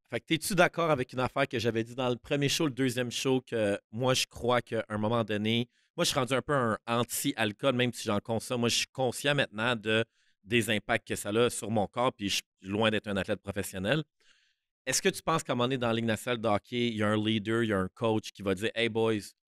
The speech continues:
on va dire, là, après le match des étoiles, là, « Hey, on se bat pour une place en série. Hey, les boys, on fait-tu un deal, toute la gang, là, pour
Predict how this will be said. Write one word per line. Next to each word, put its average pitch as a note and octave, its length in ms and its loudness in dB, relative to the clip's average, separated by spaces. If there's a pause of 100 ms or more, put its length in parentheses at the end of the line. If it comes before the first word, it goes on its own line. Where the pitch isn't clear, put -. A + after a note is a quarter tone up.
(140)
on B2 80 -6
va C#3 100 4
dire, D#3+ 200 2
là, E3+ 340 0
après D3 280 0
le E3 60 2
match D3+ 240 0
des B2 220 0
étoiles, D3 400 0
là, « D3+ 160 0 (240)
Hey, C#3+ 140 2
on B2 100 2
se G2 80 -8
bat C#3 140 4
pour D3 160 -4
une B2+ 60 -2
place D3+ 280 -2
en B2+ 80 -2
série. B2+ 460 -2
Hey, D3+ 100 2
les A#2+ 120 2
boys, C3 260 0 (400)
on G#2+ 60 -8
fait-tu B2+ 260 -4
un E3 100 0
deal, D3 240 2
toute - 180 -8
la A#2 120 2
gang, B2+ 320 -2
là, B2+ 220 0 (320)
pour G#2 340 2